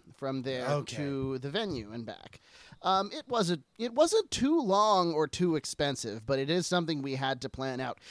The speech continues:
Speaker 1: It was harder to get to than the Elizabeth, New Jersey venue we saw Jersey All Pro Wrestling shows at.
Speaker 2: Well, we would
Speaker 1: That
Speaker 2: take
Speaker 1: was
Speaker 2: the
Speaker 1: just
Speaker 2: train there, too.
Speaker 1: We took the train there, and then we could walk from the train station to the venue.
Speaker 2: Yeah, yeah.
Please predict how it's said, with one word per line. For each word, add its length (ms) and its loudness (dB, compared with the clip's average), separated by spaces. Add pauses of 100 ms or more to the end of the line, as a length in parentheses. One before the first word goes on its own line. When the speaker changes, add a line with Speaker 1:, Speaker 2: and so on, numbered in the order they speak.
(120)
Speaker 1:
It 60 -6
was 140 -2
harder 320 2
to 100 0
get 300 0
to 520 0
than 380 -2
the 120 -4
Elizabeth, 480 0
New 120 -2
Jersey 340 -4
venue 320 -6
we 80 -8
saw 220 -4
Jersey 320 -6
All 160 0
Pro 160 -6
Wrestling 320 -12
shows 320 -14 (140)
at. 80 -20 (260)
Speaker 2:
Well, 140 0
we 80 6
would 100 10
Speaker 1:
That 60 10
Speaker 2:
take 120 12
Speaker 1:
was 80 0
Speaker 2:
the 100 8
Speaker 1:
just 120 4
Speaker 2:
train 240 6
there, 180 6
too. 380 2 (480)
Speaker 1:
We 140 -2
took 160 -2
the 80 -4
train 280 2
there, 200 6
and 80 0
then 120 2
we 60 -2
could 140 -6
walk 280 0
from 100 -6
the 60 -8
train 280 -2
station 340 -4
to 60 -6
the 80 -10
venue. 320 -2
Speaker 2:
Yeah, 300 -2 (140)
yeah. 200 -14